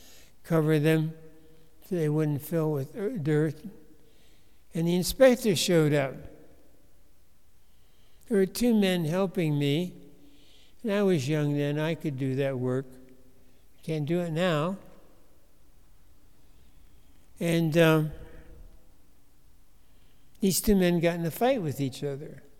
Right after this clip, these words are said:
The inspector shows up, and there I am.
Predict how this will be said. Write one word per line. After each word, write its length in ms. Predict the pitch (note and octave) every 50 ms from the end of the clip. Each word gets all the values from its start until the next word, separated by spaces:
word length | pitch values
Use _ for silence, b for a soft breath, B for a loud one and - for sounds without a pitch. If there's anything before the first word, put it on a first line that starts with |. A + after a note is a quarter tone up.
| - - - - - - - - - - - - - - - - - - - - - - - - b b b b b b b b b b b
The 100 | G3+ F#3+
inspector 540 | F#3+ F#3 - - - G#3+ G3 D#3+ - G3 D#3+
shows 400 | C#3 - F#3 F3+ E3+ E3 D3+ D#3
up, 180 | E3+ D#3+ D3+ F3
and 160 | E3 D#3 D#3
there 280 | E3 E3 E3 D#3+ D#3+
I 80 | D3+ D3
am. 320 | C#3+ C#3+ C#3 C#3 C3+ C#3